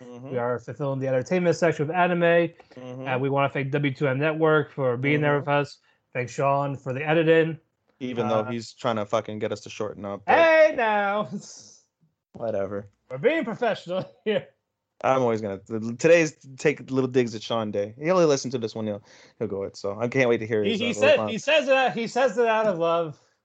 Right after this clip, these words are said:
Speaker 1: By the way, Sean, I haven't gotten my clips of fruit baskets, you son of a bitch.
Speaker 2: <laughs>
Speaker 1: God damn it.
Speaker 2: That was being edited out. Uh,
Speaker 1: That probably will be fucking edited out, but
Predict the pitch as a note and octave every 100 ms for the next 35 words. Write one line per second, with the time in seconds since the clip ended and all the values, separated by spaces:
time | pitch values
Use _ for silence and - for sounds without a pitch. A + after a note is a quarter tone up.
0 | _ G#3+ D4+ C4+ B3 A#3+ A3+ F#3 A3+ C4
1 | A#3 A3+ G3 A3 G#3+ D#3 G3+ F3+ D3 C3+
2 | B2 A#2+ - B2+ A#2 B2 B2 G3+ - _
3 | - - A3 F#3+ G3 G3 G3+ - _ _
4 | G3+ F4 E4 C#4 A3 B3 A3+ G#3+ F#3+ E3+
5 | D#3 A#2+ A#2 _ - - _ E3 F#3+ F#3+
6 | F#3+ - A3 G3+ F#3 F3 D#3+ E3 - F#3
7 | E3+ D#3 D#3 C#3+ C3+ B2+ A2+ - A2+